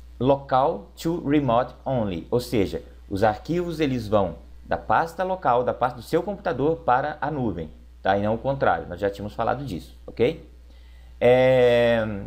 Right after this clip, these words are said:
beleza, agora vamos aqui em filtros, tá? É, aqui eu posso configurar os tipos de arquivos que eu quero mandar, mas isso é uma configuração avançada que você pode utilizar se for necessário ou não, não vou entrar em detalhe, tá?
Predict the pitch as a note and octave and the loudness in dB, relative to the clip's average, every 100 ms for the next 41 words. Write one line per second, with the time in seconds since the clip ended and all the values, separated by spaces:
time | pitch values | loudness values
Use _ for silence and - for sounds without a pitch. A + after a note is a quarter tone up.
0 | - G#2+ C#3 G#2+ E2 - - A#2+ C3 D#3+ | -10 2 2 4 0 -4 -2 2 4 4
1 | C#3 C#3+ D3 C#3 C#3+ D#3 C3 B2+ B2+ C3 | 2 0 -2 -6 -6 -4 -4 -4 -4 -8
2 | - - - G3+ D3 D#2+ - - - - | -18 -8 0 0 0 -6 -10 -18 -20 -20
3 | - - - G#2+ C3 - - - - - | -20 -6 0 0 0 -12 -20 -20 -20 -18
4 | - A#2 B2 B2+ B2+ B2 B2 A#2+ - C3+ | -2 4 6 6 6 6 4 2 -2 -4
5 | - G#3 G3+ E3+ E3+ E3 E3 D#3+ F3 F3+ | -4 -4 0 0 4 4 4 -2 -6 -4
6 | E3+ D3 C#3 C#3 - C3 F3+ E3+ E3 E3 | 0 2 2 -2 -14 -12 -10 -6 -2 -2
7 | - D#3+ - D#3 D#3+ D#3+ F3+ A#2+ - - | -4 -6 -4 0 0 0 0 0 -2 -6
8 | - - A3+ G3 G#3 G3+ - - F3 E3+ | -20 -4 -2 0 -2 -4 -6 0 2 2
9 | E3+ D#3+ D#3 D3 C#3+ D3 F3 E3+ D3+ D3 | -2 0 2 2 0 0 2 2 0 -4
10 | C#3+ C#3+ C#3 C#3 B2+ C3+ C3+ C3+ C3+ C3 | 0 0 0 -4 -2 0 0 -6 -4 -2
11 | C#3 - D#3+ B2 F2+ A#2 B2 A#2+ A#2+ A#2+ | -2 2 2 2 0 2 2 2 2 0
12 | C3+ E2+ E2 - - - G#2 B2 | 0 0 -2 -8 -20 -2 0 0